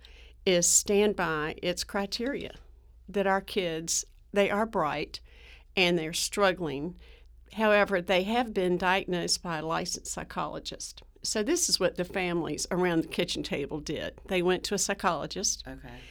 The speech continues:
Speaker 1: And I have to do a shout out for U N C Charlotte,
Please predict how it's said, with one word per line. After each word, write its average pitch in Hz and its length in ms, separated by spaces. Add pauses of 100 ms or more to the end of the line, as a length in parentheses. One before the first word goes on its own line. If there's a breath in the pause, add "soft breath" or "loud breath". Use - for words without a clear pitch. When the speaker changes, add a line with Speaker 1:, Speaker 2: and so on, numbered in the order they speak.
(320 loud breath)
Speaker 1:
And 180 260
I 202 60
have 226 280
to 165 280 (280)
do 208 120
a 180 60
shout 202 340
out 160 260
for - 100
U 196 160
N 180 120
C 180 180
Charlotte, 165 500